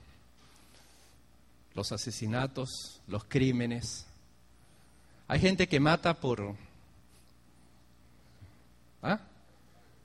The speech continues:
¿Por encargo? Sí, son sicarios, ¿no? Hay gente que mata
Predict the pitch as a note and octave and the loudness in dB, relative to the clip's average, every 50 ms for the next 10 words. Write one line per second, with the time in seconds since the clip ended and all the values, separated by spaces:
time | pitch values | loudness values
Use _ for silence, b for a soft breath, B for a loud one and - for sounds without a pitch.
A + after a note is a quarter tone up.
0 | - - - - - C#3 C3+ B2 A#2 A#2+ - F3+ G3 G#3+ A3+ D4 D#4 - - - | -20 -20 -16 -2 2 2 4 4 4 2 2 2 4 6 4 4 2 0 -6 -16
1 | - - - - - - - - - G3+ C#4 D4 F3+ - F#3 G3 - - D#3+ - | -20 -20 -20 -20 -20 -20 -6 0 2 4 4 4 6 6 6 6 6 4 4 6
2 | F3+ F#3+ A3 G3+ E3+ C3 G2+ G#2 B2+ D#3 G#3+ C#4 A3 - - - b b b b | 8 8 8 8 6 4 2 2 0 0 0 -2 -2 -6 -14 -20 b b b b
3 | b b b b b b b - - - - - - - - - - - - B2 | b b b b b b b -20 -20 -20 -20 -20 -20 -20 -20 -20 -14 -4 -2 2
4 | C#3+ - F#3 F#3 F#3 F3 - D3+ D3+ E3 F3+ E3+ F3+ F3 E3+ D#3+ D3 C#3 C3 B2 | 4 4 4 4 4 4 4 4 6 6 6 6 6 6 6 6 6 4 2 0
5 | B2+ B2 | -2 -4